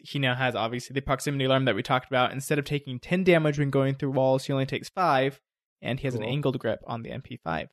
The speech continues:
Speaker 2: I love that five damage thing, 'cause now it's something I'll use.
Speaker 1: Yeah, 'cause before, ten, taking ten health every wall, that's a lot.
Speaker 2: Right.
Speaker 1: Like,
Speaker 2: And, and
Speaker 1: maybe
Speaker 2: for a lot
Speaker 1: even
Speaker 2: of
Speaker 1: make it just
Speaker 2: operators,
Speaker 1: two.
Speaker 2: that's the difference between dying on one bullet or not, right?
Speaker 1: Yeah, I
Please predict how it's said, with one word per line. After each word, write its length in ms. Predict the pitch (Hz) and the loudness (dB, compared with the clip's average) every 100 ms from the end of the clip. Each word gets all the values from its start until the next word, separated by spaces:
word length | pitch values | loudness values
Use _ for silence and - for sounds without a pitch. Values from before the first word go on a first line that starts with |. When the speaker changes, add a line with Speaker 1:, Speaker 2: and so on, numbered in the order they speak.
| _ | _
Speaker 2:
I 80 | 131 | 0
love 320 | 127 123 117 | 4 4 2
that 180 | 117 110 | -2 0
five 180 | 113 107 | 0 0
damage 260 | 107 107 | -2 -4
thing, 160 | - 104 | -6 -8
'cause 100 | 113 | -4
now 200 | 120 117 | -2 0
it's 100 | 110 | -2
something 220 | 113 110 | -6 -8
I'll 80 | 101 | -8
use. 320 | 98 90 - - | -8 -10 -14 -4
Speaker 1:
Yeah, 200 | 151 104 _ - | -4 -4 _ -6
'cause 120 | 160 | -4
before, 360 | 185 - 202 165 - | -4 0 0 0 -6
ten, 240 | - 311 | -8 -4
taking 280 | 269 349 226 | 0 0 0
ten 140 | - 156 | 0 0
health 300 | 135 120 - | 0 0 -2
every 180 | 120 | -2
wall, 280 | 113 120 120 | 2 4 4
that's 180 | 170 - | 2 -2
a 60 | 95 | -2
lot. 300 | 98 98 - _ | 0 0 -4 _
Speaker 2:
Right. 260 | 113 101 - - | -8 -8 -10 -6
Speaker 1:
Like, 220 | 143 139 _ _ - _ _ - | -6 -6 _ _ -20 _ _ -2
Speaker 2:
And, 160 | 165 | 0
and 160 | 165 160 165 | 4 4 4
Speaker 1:
maybe 100 | 180 | 2
Speaker 2:
for 60 | |
a 40 | 175 | 4
lot 220 | 143 143 | 4 4
Speaker 1:
even 60 | - | 2
Speaker 2:
of 40 | |
Speaker 1:
make 80 | 143 | 2
it 40 | |
just 160 | 170 165 | 2 2
Speaker 2:
operators, 380 | 185 202 160 117 | 4 4 4 -2
Speaker 1:
two. 60 | - | -4
Speaker 2:
that's 220 | 147 143 | 2 4
the 60 | 151 | 4
difference 300 | 143 147 139 | 2 2 2
between 600 | 143 - 135 127 123 123 _ 143 123 | 0 0 2 2 0 -6 _ -14 -2
dying 380 | 139 123 123 123 | 2 4 2 0
on 360 | 131 120 120 113 | -2 -2 -4 -2
one 160 | 117 | -2
bullet 260 | 110 110 104 | 0 0 0
or 100 | 104 | -2
not, 220 | 117 107 - | -2 -2 -6
right? 100 | 107 | -4
Speaker 1:
Yeah, 200 | 117 110 - | -2 -4 -8
I 180 | - | -12